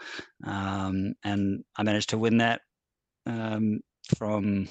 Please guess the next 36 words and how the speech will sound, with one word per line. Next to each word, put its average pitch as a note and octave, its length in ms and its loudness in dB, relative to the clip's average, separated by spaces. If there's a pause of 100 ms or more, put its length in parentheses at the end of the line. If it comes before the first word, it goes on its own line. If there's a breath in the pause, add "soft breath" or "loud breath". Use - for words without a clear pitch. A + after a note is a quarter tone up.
I G2 60 -10
can't - 180 -12
remember G2+ 220 -8
where F2 100 -6
I - 40 -6
was, F2+ 140 -10 (200)
where F#2+ 200 0
I G2 40 4
was G2+ 200 2
in A2 120 4
the A2 80 4
race, A2 300 4
but A2 260 2 (560 loud breath)
managed A2+ 340 4
to, A2+ 420 0 (360)
to B2 100 0
win. A#2 320 6
And A#2 100 6
I A2+ 40 6
just A2 140 0
remember A2+ 220 2
crossing G#2+ 380 -4
the G#2 60 -2
line, G#2+ 280 2
just G2 100 -8
being, G2+ 120 -4
"I'm G2+ 100 -2
gonna A2 160 0
win G#2+ 180 2
this," G#2 240 0
and G2+ 80 -8
just G2+ 120 -6
having G2+ 160 2
that G2 100 0
whole G2 380 -2 (560 loud breath)
crazy F#2+ 560 -2